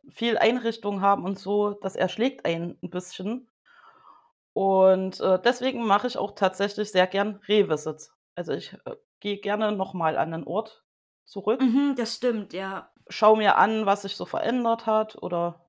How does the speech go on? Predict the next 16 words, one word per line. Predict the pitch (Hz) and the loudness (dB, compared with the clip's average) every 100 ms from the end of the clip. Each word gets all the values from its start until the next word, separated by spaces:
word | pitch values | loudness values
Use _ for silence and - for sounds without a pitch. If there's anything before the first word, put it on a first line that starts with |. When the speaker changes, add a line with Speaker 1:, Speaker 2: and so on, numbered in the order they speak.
| _ | _
Speaker 1:
auch | - | -8
nicht | 185 208 | -4 -4
verändert | - - 196 185 - | -2 -2 -2 -4 -2
hat. | 185 185 _ _ _ _ _ _ _ _ _ _ | -4 -4 _ _ _ _ _ _ _ _ _ _
Und, | 185 190 - | -2 -2 0
äh, | 196 185 | 4 4
man | 185 202 | 4 -2
entdeckt | 196 - 247 - | -2 0 -2 0
da | 240 | -2
trotzdem | - 262 262 185 160 | -2 -6 -6 -8 -4
immer | - 262 262 | 0 2 0
wieder | 226 226 | 0 -2
noch | 220 208 | -2 -4
mal | 196 | -4
was | 196 202 | -6 -4
Neues. | 170 160 156 - | -4 -2 -6 -12